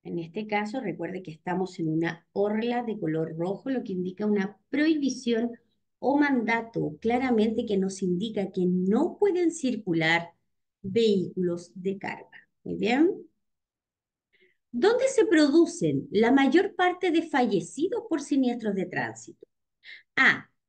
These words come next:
en vías urbanas. B, vías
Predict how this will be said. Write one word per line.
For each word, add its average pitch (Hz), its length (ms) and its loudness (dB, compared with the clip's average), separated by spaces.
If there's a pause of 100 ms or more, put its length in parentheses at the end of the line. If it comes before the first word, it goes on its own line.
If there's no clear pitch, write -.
(120)
en 196 180 4
vías 214 340 6
urbanas. 247 760 0
B, 196 540 4 (340)
vías 311 580 4